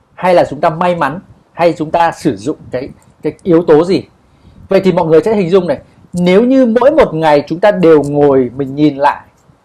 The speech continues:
làm tốt nhất là mỗi một phiên gọi đều, chúng ta đều, đều đánh giá năm phút thôi.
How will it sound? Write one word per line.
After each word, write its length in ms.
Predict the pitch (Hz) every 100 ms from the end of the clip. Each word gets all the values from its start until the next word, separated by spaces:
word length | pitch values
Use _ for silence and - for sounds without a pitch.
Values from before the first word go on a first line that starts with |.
| _ _ -
làm 240 | 160 165 165
tốt 160 | 269
nhất 140 | 269 294
là 80 | 160
mỗi 180 | 190
một 180 | 262 277
phiên 160 | 220 196
gọi 160 | 190 151
đều, 240 | 151 135 -
chúng 140 | 147
ta 100 | 185
đều, 200 | 170 135 135
đều 140 | 143
đánh 180 | 131 131
giá 300 | 123 127 - _ _ -
năm 160 | 170 170
phút 120 | 247
thôi. 100 | 196